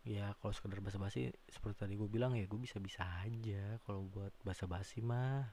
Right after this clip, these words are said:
Ya tapi ya paling lima menit, sepuluh menit juga udah habis bahannya. Eh, tapi sebagai orang yang suka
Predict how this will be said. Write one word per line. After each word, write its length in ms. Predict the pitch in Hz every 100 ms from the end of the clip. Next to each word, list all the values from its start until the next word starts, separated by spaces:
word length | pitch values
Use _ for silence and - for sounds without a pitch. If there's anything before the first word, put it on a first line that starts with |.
| - - - - - - -
Ya 160 | 85 90
tapi 480 | - - - 120 110
ya 200 | 104 104
paling 560 | - 104 139 151 151 147 147 - - -
lima 280 | 113 117 113
menit, 400 | 113 113 135 151 - -
sepuluh 320 | - - 113
menit 320 | 107 113 139 -
juga 200 | 101 98
udah 360 | 95 95 95 95 104 104 -
habis 360 | - 104 107 -
bahannya. 480 | 107 95 104 110 113 - - - - - - - - - - - - - - - - - - - - - -
Eh, 260 | 110 110 107 - - - -
tapi 240 | 110 - -
sebagai 320 | - 104 104
orang 240 | 104 104
yang 80 | 101
suka 440 | - 104 104 101